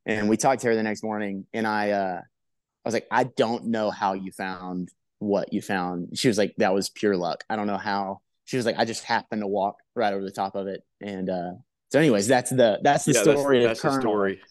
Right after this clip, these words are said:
Speaker 2: Man, incredible. So let's just go back through it. It, we'll post a picture, if you're okay with it,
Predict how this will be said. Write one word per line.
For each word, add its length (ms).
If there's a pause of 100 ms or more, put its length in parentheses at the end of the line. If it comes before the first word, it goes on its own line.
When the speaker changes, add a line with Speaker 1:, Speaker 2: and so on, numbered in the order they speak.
(220)
Speaker 2:
Man, 420
incredible. 720 (280)
So 120
let's 140
just 140
go 100
back 300
through 240
it. 160 (340)
It, 160
we'll 300
post 440
a 140
picture, 640 (160)
if 180
you're 180
okay 280
with 220
it, 200